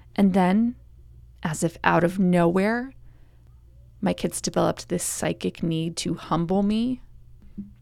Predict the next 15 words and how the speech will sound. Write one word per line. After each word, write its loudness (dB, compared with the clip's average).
And 0
somehow, 0
unbeknownst 0
to -2
me, -2
I -2
ended -2
up -4
yelling 0
at -4
my -4
kids. -8
Oh, 4
the 0
irony. -2